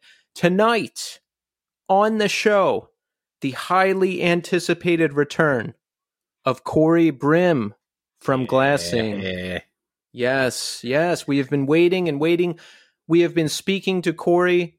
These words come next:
Speaker 1: Corey was one of the first ten episodes, I think, and he was kind enough to come on while we were still figuring out what the hell we were doing.
Speaker 2: <laughs>
Speaker 1: And
Speaker 2: Yeah.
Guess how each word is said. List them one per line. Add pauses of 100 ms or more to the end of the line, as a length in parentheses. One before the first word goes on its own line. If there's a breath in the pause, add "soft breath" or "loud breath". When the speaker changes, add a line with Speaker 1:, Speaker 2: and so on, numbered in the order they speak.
(120)
Speaker 1:
Corey
was
one
of
the
first
ten
episodes,
I
think,
and
he
was
kind
enough
to
come
on
while
we
were
still
figuring
out
what
the
hell
we
were
doing.
Speaker 2:
<laughs>
Speaker 1:
And (120)
Speaker 2:
Yeah.